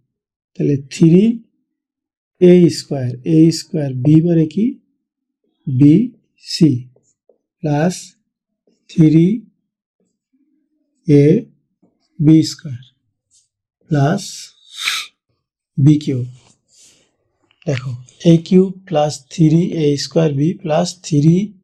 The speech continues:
এ বি স্কয়ার প্লাস বি কিউব। এখন ক্যালকুলেশন করলেই তো অঙ্কটা হয়ে যাবে। এখানে দেখো কি পাওয়া যায়, তাহলে দুইটার উপরে কিউব আছে মানে কি? এ কিউব, বি কিউব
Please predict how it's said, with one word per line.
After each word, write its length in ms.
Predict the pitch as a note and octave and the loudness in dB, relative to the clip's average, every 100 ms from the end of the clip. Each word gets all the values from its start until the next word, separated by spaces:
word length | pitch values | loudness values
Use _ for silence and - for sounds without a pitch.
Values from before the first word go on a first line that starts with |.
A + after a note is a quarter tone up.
| _ _ _ _ _ E3+ | _ _ _ _ _ 0
এ 360 | D#3+ E3+ A3+ - F3+ | 2 4 0 -4 -6
বি 280 | D3 D#3 | 2 2
স্কয়ার 280 | D3+ - F#3 F#3+ | 2 -4 -8 -8
প্লাস 400 | F3 E3+ - - | -8 -8 -8 -6
বি 100 | D3 D3 | -4 -4
কিউব। 220 | - B2 - _ _ _ _ _ | -6 -14 -16 _ _ _ _ _
এখন 260 | E3+ E3+ G#3 | -2 -2 -2
ক্যালকুলেশন 600 | F3+ D#3+ D3+ D3 D3+ D3+ | 0 -2 0 -2 -2 -4
করলেই 340 | D#3+ D3 G3+ | -4 -2 -2
তো 160 | G3+ D#3+ | -2 -2
অঙ্কটা 500 | C3 C#3 B2+ B2 - _ _ | -4 -8 -6 -8 -10 _ _
হয়ে 240 | D3 C#3+ | 0 0
যাবে। 200 | A#2+ - - _ _ _ _ _ _ _ _ - | 0 -6 -12 _ _ _ _ _ _ _ _ 0
এখানে 200 | D3+ E3+ | 2 2
দেখো 240 | D#3+ C3+ C#3+ | 0 -2 -6
কি 240 | - E3+ | 0 0
পাওয়া 260 | E3+ D#3 D3 | 2 2 2
যায়, 140 | C#3+ | 0
তাহলে 240 | C#3 C#3 | -2 0
দুইটার 360 | C3 D#3+ D#3+ F3 | 2 2 2 -2
উপরে 200 | E3+ F3 | 0 -2
কিউব 260 | - D#3 D3 | 0 0 0
আছে 160 | C#3 | 0
মানে 200 | C#3+ C3 | -2 -2
কি? 140 | B2+ - D3+ | -4 -6 -2
এ 100 | C#3+ | -2
কিউব, 320 | C#3+ D#3+ E3+ F#3 _ _ _ _ _ _ _ _ _ _ _ _ _ _ _ _ C#3+ | 0 2 2 0 _ _ _ _ _ _ _ _ _ _ _ _ _ _ _ _ 0
বি 220 | C#3 C#3 | 0 0
কিউব 240 | - B2 | -4 -6